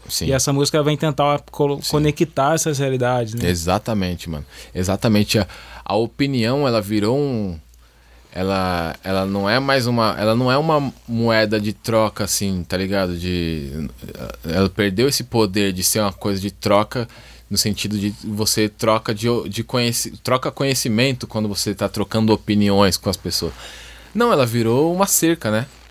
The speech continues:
Speaker 1: Eu tô cercado, minha opinião é essa aqui. Brau. Você coloca a sua opinião muitas vezes como uma defesa ou como um ataque, tá ligado? Você não coloca a opinião, ela não é exposta mais a fim de se debater uma ideia e chegar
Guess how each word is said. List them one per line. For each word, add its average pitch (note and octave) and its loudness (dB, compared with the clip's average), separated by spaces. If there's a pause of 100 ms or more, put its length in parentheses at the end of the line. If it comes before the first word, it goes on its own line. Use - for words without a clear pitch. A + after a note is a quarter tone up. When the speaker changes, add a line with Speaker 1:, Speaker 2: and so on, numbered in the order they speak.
(500)
Speaker 1:
Eu G#2 -6
tô B2+ -4
cercado, A#2+ 0
minha A2 4
opinião A#2+ 2
é C#3+ 0
essa C3 -2
aqui. F#2 -8 (420)
Brau. G2+ 2
Você A2 0
coloca D3 0
a C3 -2
sua C#3 0
opinião C3 0
muitas D3+ -2
vezes C#3 0
como D3+ 0
uma D3 2
defesa C3 0
ou A2+ 2
como B2+ -2
um C#3 0
ataque, A2 0 (300)
tá G2+ -4
ligado? F#2+ 0
Você F#2+ -6
não A2+ -2
coloca A#2 0 (300)
a G#2 0
opinião, A2+ 0
ela C3 2
não B2+ 0
é C3 2
exposta A#2 -2
mais G#2 -2 (440)
a G#2 -2
fim A#2+ 0
de A2+ 2
se - 0
debater G#2+ 2
uma G2+ 0
ideia G2 2
e G#2+ 0
chegar G2 0